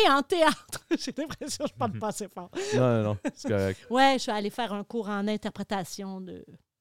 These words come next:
Speaker 1: du théâtre. C'était comme ça, c'était la seule voie dans le temps. C'était très rare, les Marina Orsini qui commençaient pas de formation, là.
Speaker 2: Est-ce que tu penses qu'un jour, il va y avoir une formation youtubeur, peut-être ?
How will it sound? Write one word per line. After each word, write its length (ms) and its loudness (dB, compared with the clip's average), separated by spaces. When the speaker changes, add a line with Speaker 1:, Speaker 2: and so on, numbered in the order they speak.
Speaker 1:
du 120 -16
théâtre. 220 2
C'était 160 0
comme 200 2
ça, 120 -2
c'était 160 2
la 80 6
seule 220 2
voie 280 0
dans 100 -8
le 80 -10
temps. 160 -14
C'était 160 -8
très 200 2
rare, 260 2
les 120 0
Marina 380 -6
Orsini 380 -6
qui 120 -20
commençaient 380 -8
pas 120 -14
de 60 -16
formation, 560 -8
là. 80 -8
Speaker 2:
Est-ce 140 -4
que 60 -4
tu 100 -8
penses 180 -4
qu'un 100 2
jour, 180 2
il 60 2
va 80 2
y 20 4
avoir 160 2
une 100 0
formation 600 -4
youtubeur, 460 -6
peut-être ? 280 -14